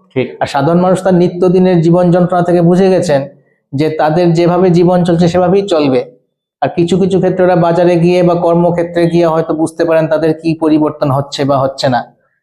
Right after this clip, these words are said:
Speaker 2: তো সেক্ষেত্রে রাজনৈতিক দলগুলির অবস্থান এবং সাধারণ মানুষের অবস্থান আসলে শুধুমাত্র ভোটের বাজার যখন গরম হয়, তখনই আমরা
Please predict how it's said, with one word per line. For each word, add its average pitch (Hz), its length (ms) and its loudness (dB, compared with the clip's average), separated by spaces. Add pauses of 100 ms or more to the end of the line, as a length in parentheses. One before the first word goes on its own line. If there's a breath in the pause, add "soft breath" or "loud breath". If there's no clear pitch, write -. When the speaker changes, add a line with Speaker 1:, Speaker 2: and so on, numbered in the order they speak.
(120)
Speaker 2:
তো 156 60 -4
সেক্ষেত্রে 202 800 -2
রাজনৈতিক 180 640 0
দলগুলির 180 420 2
অবস্থান 185 480 -2
এবং 175 180 2
সাধারণ 170 340 -2
মানুষের 170 280 0
অবস্থান 170 420 -2
আসলে 160 260 -2
শুধুমাত্র 170 500 -2
ভোটের 147 340 0
বাজার 165 300 0
যখন 160 280 -4
গরম 151 300 0
হয়, 170 120 0
তখনই 165 420 -2
আমরা 160 460 0